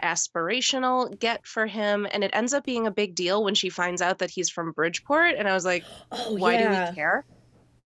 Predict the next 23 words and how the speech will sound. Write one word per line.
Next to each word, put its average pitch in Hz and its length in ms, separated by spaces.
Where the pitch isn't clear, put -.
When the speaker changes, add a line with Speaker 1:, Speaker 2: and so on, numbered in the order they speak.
Speaker 1:
Um, 202 360
and 233 180
also, 262 480
that 226 260
scene 320 260
that 359 120
you 254 120
were 269 80
talking 247 440
about 175 440
when, 185 640
uh, 170 440
Brooks 220 260
takes 240 300
Shelby 202 340
to 180 80
prom. 180 800
Is 202 120
it 226 100
prom, 311 380
I 254 60
think? 370 400
Speaker 2:
Yeah, 285 500